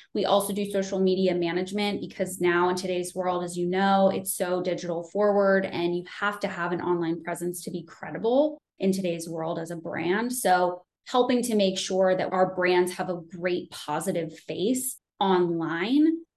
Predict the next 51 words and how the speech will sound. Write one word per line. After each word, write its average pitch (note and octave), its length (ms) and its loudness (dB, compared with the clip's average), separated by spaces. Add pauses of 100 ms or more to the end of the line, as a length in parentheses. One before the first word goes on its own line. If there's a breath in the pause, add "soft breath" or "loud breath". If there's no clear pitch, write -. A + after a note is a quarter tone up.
(140)
so G#3 100 -4
that F#3 160 0
when F#3 140 -4
we're F3+ 160 -4
ready E3+ 360 -2
to F#3+ 100 -10
start - 320 -2
amplifying E3+ 540 2
and F3 80 0
telling F3 320 -2
their E3 160 0
story F3+ 400 -2
through F3 240 -8
other E3+ 240 -2
channels, F3 520 -2
they're D3+ 320 -4
ready. B3 520 -2 (220)
And B3+ 120 8
then D4+ 120 8
I C4+ 60 6
would E4+ 120 4
just F#4+ 220 0
say, D4+ 180 6
if D#4+ 100 2
you're D4 80 2
starting D4 340 4
a D#4+ 40 10
new D4+ 160 8
business B3+ 360 0
and A#3 120 -4
you're A3 140 -4
not G3+ 300 -2
sure G#3 500 0
where F3+ 400 0
to G#3 140 -8
go, F#3+ 640 2
just - 280 -4
do D#4 140 6
some D#4 200 6
digging A3 300 0
online. F3+ 380 0
It's - 220 -8
okay B3+ 500 2
if G#3+ 100 -2
you F#3+ 100 -4
don't F#3+ 240 -2
know F#3 160 -2
what F#3+ 240 0
each F#3+ 380 -10
thing F3+ 280 0
does, F3+ 500 0